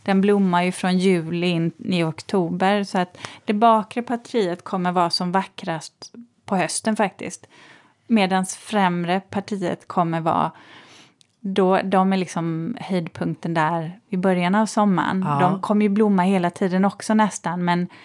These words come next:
Speaker 1: men ni får tre olika lager där.
Speaker 2: Mm.
Speaker 1: Så tänker jag, Linda.
Speaker 2: Så tänker du.
Speaker 1: Och så,
Speaker 2: Fast
Speaker 1: så får ni
Speaker 2: it's,
Speaker 1: googla
Speaker 2: vad säger man?
Speaker 1: växterna.
Speaker 2: It's a wrap.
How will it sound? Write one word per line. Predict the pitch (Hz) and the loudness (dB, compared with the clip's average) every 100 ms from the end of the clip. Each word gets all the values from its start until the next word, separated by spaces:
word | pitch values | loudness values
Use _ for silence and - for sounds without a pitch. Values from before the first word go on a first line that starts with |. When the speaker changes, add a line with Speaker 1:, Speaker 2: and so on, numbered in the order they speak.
| - - - _ | -20 -20 -20 _
Speaker 1:
men | - 202 208 | 0 0 2
ni | 226 214 | 2 0
får | - 214 196 | 2 2 2
tre | 196 - 208 | -2 -4 -2
olika | 196 202 190 190 | 2 0 0 0
lager | 185 185 170 175 233 | 2 4 2 2 0
där. | 233 | 2
Speaker 2:
Mm. | 214 226 233 _ _ _ - _ _ - - - | 4 2 -2 _ _ _ -20 _ _ -20 -16 -10
Speaker 1:
Så | - 311 | 0 0
tänker | 392 349 | 0 2
jag, | 320 339 | 4 4
Linda. | 349 - - | 2 0 -2
Speaker 2:
Så | 226 | -2
tänker | 226 294 359 440 370 302 | 2 4 6 6 6 4
du. | 170 185 - | 2 -4 -6
Speaker 1:
Och | - 269 247 | 2 4 4
så, | - | 0
Speaker 2:
Fast | 269 - | 0 0
Speaker 1:
så | |
får | 262 311 | 2 4
ni | 277 | 6
Speaker 2:
it's, | 233 | 6
Speaker 1:
googla | 285 247 196 196 180 196 | 6 4 2 2 2 2
Speaker 2:
vad | 214 | 0
säger | 247 247 | 4 4
man? | 285 202 | 6 2
Speaker 1:
växterna. | 170 233 226 | 2 2 2
Speaker 2:
It's | - 185 | 2 2
a | |
wrap. | 160 247 - - - | 4 2 2 -6 -14